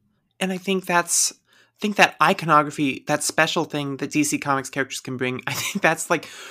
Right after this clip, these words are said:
what makes stories like this so special. What makes those that do stand out, stand out as strongly as they do.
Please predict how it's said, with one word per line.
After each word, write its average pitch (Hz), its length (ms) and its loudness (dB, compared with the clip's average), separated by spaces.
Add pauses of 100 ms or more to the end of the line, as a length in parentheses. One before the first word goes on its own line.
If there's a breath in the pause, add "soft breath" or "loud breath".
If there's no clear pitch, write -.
(140 loud breath)
what 170 200 6
makes 180 160 0
stories 170 260 2
like 147 120 -2
this 156 200 0
so 151 140 0
special. 120 520 0
What 156 180 4
makes 170 280 0
those 143 540 0 (240)
that 147 200 -2
do 151 160 2
stand 135 340 -2
out, 110 160 2
stand 131 260 -2
out 127 260 2
as 127 260 -4 (320)
strongly 151 680 0
as 127 120 -2
they 117 120 -2
do. 110 300 -4